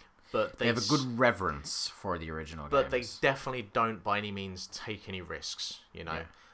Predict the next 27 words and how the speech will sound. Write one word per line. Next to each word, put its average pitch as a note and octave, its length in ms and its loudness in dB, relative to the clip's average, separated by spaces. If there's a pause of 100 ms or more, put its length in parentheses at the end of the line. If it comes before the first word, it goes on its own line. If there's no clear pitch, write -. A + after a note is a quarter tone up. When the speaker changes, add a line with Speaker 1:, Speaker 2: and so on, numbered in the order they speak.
(320)
Speaker 2:
Yeah. E2+ 280 0
Speaker 1:
Um, E2+ 280 -10 (140)
Speaker 2:
This C#3+ 220 6
Speaker 1:
I E3 40 0
Speaker 2:
is D#3+ 80 0
a D#3+ 60 0
game C3 520 6
that G#2+ 320 8
is, G2 380 -2 (140)
uh, D#2+ 40 -20 (200)
like, A2 180 -8
fan D3 460 8
service C#3+ 480 4
to A#2+ 80 -2
the A2 100 4
original G2+ 400 2
trilogy, D#2+ 640 -2 (600)
while A#2 220 10
also A2+ 580 4
universe G#2 640 4
building F#2 460 0
for F#2 180 -4
this F2 260 0
new F2+ 180 -4
trilogy. D2 460 -10
Speaker 1:
Indeed, G2 640 -6
yes. D#2+ 400 -4